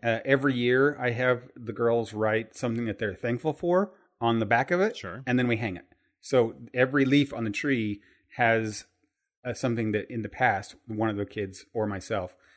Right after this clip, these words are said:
Speaker 1: have been thankful for. So it's kinda neat. Um, and then after, uh,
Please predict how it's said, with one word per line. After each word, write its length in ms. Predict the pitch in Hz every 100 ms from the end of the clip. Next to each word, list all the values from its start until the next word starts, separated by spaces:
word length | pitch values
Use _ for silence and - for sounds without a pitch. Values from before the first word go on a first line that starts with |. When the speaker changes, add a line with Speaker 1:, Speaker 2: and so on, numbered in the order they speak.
| _
Speaker 1:
have 160 | - 98
been 140 | 98 -
thankful 300 | - - _
for. 200 | - - _ _ _ _
So 320 | - 110 95 -
it's 140 | 214
kinda 220 | - 294 135
neat. 240 | 101 - _ _ -
Um, 340 | 135 127 120 -
and 100 | 147
then 100 | 151
after, 680 | 143 143 151 143 139 135 120 - - 120
uh, 140 | 131